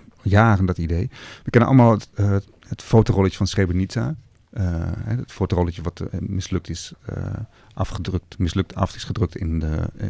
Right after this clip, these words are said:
in het fotolaboratorium van Defensie. Hè, dus een, eh, een van de Dutch Batters had een aantal, eh, situaties gefotografeerd in, eh, Srebrenica,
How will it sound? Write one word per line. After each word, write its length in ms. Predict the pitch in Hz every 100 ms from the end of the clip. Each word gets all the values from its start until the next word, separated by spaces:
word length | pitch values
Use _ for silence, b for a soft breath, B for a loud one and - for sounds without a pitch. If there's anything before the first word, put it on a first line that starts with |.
| -
in 80 | 101
het 100 | -
fotolaboratorium 600 | 95 90 85 - 92 87
van 140 | 90
Defensie. 460 | 80 - 117 - 147 B B B B -
Hè, 100 | 123
dus 220 | 107 -
een, 220 | 82 87 92
eh, 600 | 82 85 90 - - 98
een 80 |
van 120 | - 87
de 60 |
Dutch 200 | 76 92
Batters 260 | 92 - 85
had 120 | 85
een 80 | 90
aantal, 440 | 87 85 80 78 -
eh, 240 | 85 92 92 107
situaties 500 | - 92 98 107 -
gefotografeerd 680 | - 107 - - 107 95
in, 220 | 110 90
eh, 60 | 87
Srebrenica, 640 | 87 - 85 82 120 120